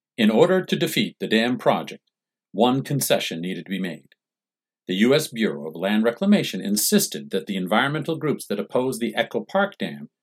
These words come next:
would not oppose the construction of the Glen Canyon Dam, which would be built on the Colorado River in northern Arizona. Yet,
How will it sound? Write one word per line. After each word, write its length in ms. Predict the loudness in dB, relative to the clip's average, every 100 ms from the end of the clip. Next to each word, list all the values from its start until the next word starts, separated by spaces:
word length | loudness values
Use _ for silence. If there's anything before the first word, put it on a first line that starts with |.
| _ -2
would 160 | 0
not 280 | 0 0 0
oppose 440 | 0 -2 -2 -6
the 100 | -12
construction 540 | -12 -8 -6 -6 -6 -8
of 80 | -8
the 80 |
Glen 280 | -8 -6 -6
Canyon 460 | -8 -4 -2 0 0
Dam, 340 | -2 -8 -12 _ _ _
which 260 | 2 2 2
would 200 | -2 0
be 160 | -2 0
built 240 | 0 0
on 220 | 0 -2
the 100 | -2
Colorado 480 | -4 -2 0 0 0
River 400 | 0 -2 -2 -8 -4
in 180 | -2
northern 360 | 0 0 -2 -4
Arizona. 580 | -4 -4 -2 -2 -4 -8 _ _ _ _ _ _ _ _ _ -2
Yet, 340 | 0 0 -6